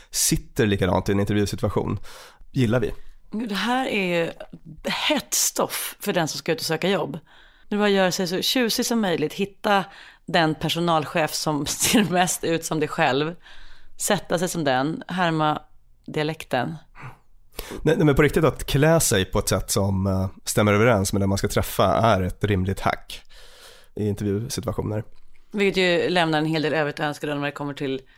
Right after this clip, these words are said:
Speaker 2: mångfald på olika sätt. Att om den som rekryterar tenderar att bara gilla folk som <laughs> s-, ser ut som du själv och klär dig som du själv.
Speaker 1: Ja, precis. Det är då en sån här grundläggande mänsklig brist
Speaker 2: Då blir det inte
Speaker 1: som man
Speaker 2: många
Speaker 1: får jobba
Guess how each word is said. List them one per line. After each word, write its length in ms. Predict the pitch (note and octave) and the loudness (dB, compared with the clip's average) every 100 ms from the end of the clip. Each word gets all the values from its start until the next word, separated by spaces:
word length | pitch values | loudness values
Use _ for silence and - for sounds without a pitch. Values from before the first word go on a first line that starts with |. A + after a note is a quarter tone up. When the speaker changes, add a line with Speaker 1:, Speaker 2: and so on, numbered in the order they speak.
| _ _ | _ _
Speaker 2:
mångfald 720 | F3 F3 E3 D3+ - G3+ E3+ | -4 -2 0 0 0 0 0
på 100 | - | 0
olika 220 | D3 C#3 D3 | 0 0 0
sätt. 460 | - - - - G3 D#4 - - _ - | 0 -2 -8 -10 -10 -16 -18 -20 _ -10
Att 260 | - D#3 - | -10 -8 -4
om 340 | D#3+ D#3 - - | 0 0 -2 -2
den 180 | D3+ C#3+ | 0 0
som 280 | D3+ D3 D3 | 0 0 0
rekryterar 760 | D#3 - F3 E3+ D#3 D3 C#3+ - - - - | -4 -4 -2 2 4 2 -2 -12 -20 -20 -8
tenderar 360 | D#3+ D3+ D3 C#3+ | -2 0 2 0
att 120 | - | 0
bara 180 | D3+ D3 | 0 0
gilla 280 | D3 D3 | 0 -2
folk 220 | - C#3 - | -2 -6 -2
som 180 | C3 - | -4 -6
<laughs> 60 | - | -4
s-, 220 | - - - F#3 B2 - - | -4 -2 -2 -2 -4 -8 -6
ser 260 | - - D3+ | -2 2 2
ut 180 | D3+ - | 2 0
som 160 | D3+ | -2
du 80 | C#3 | -2
själv 260 | - C3+ C#3 | 0 -2 -2
och 80 | |
klär 200 | - D3 | -2 -2
dig 100 | C#3 | -2
som 140 | C3 C3+ | -4 -6
du 80 | - | -4
själv. 180 | - - _ _ _ - - - - - - - - - | -6 -6 _ _ _ -20 -18 -18 -20 -20 -20 -20 -20 -2
Speaker 1:
Ja, 260 | - C3+ D#3 | 2 2 4
precis. 260 | C#3 A2+ A#2 | 2 4 4
Det 320 | A#2+ C3 C#3 | 2 4 6
är 140 | B2+ G#2+ | 6 6
då 100 | G2 | 2
en 180 | A2 | 2
sån 80 | G2 | 0
här 60 | F#2+ | 2
grundläggande 480 | G2+ F#2+ G2 F#2+ F#2 | 2 2 2 2 2
mänsklig 380 | F#2 - G2+ | 0 0 -2
brist 520 | G2+ G#2+ - - - - - | 0 0 0 -4 -12 -12 -10
Speaker 2:
Då 80 | D3+ | -6
blir 140 | E3+ A#3 | 0 0
det 40 | |
inte 120 | A3 | 2
Speaker 1:
som 100 | - | 4
man 100 | A3+ | 6
Speaker 2:
många 80 | F#3+ | 6
Speaker 1:
får 20 | |
jobba 120 | - | 6